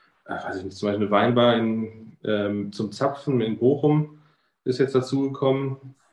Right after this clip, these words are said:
Oder, ähm, ein Kunde von, äh, vom Alex mit sehr, sehr viel, ähm,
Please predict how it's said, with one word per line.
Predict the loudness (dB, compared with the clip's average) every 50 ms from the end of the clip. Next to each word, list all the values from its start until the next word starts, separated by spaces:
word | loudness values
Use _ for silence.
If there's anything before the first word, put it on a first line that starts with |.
| _ _ _ _ _ _ _ _ -20 -12 -4
Oder, | 0 2 2 4 4 4 4 4 2 2 2 2 2 2 2 0
ähm, | -2 -2 -4 -6 -8 -10 -14 -20 _ _ -10
ein | -6 0
Kunde | 4 4 6 6 4
von, | 2 2 0 0 0 0 0 0
äh, | 0 0 0 0 0 0 -2 -2
vom | -2 -2 -2 -2 -2 0
Alex | 2 4 6 4 4 2 0 -6
mit | -6 -4 2
sehr, | 2 2 4
sehr | 4 2 0
viel, | 0 -2 -2 0 0 0 2 0
ähm, | 0 0 0 -2 -4 -4 -8